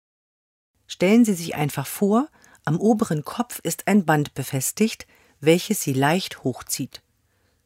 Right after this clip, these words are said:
Atmen Sie bewusst langsam und tief ein. Und nun viel Spaß. Starten Sie jetzt.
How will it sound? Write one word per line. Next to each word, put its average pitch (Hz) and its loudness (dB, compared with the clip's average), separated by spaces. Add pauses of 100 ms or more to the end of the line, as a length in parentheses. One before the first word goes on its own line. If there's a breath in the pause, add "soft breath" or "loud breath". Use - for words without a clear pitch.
(640)
Atmen 185 4
Sie 147 -4
bewusst 135 -2
langsam 151 2
und 127 -6
tief - -4
ein. 117 -4 (1300)
Und 220 0
nun 147 0
viel 196 0
Spaß. - 0 (600)
Starten 151 0
Sie 208 4
jetzt. - -2